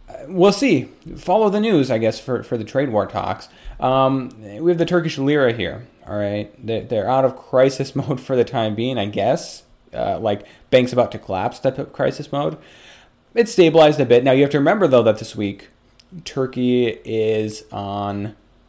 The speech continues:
uh, holiday. They're, I think their markets are closed. So, so, uh, thinner trading in the Turkish lira markets.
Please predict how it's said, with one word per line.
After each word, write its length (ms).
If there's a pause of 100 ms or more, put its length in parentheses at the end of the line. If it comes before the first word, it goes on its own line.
(140)
uh, 340
holiday. 720 (240)
They're, 260 (240)
I 60
think 180
their 140
markets 400
are 80
closed. 600 (160)
So, 280 (180)
so, 180
uh, 180
thinner 360
trading 520 (300)
in 120
the 60
Turkish 360
lira 240
markets. 520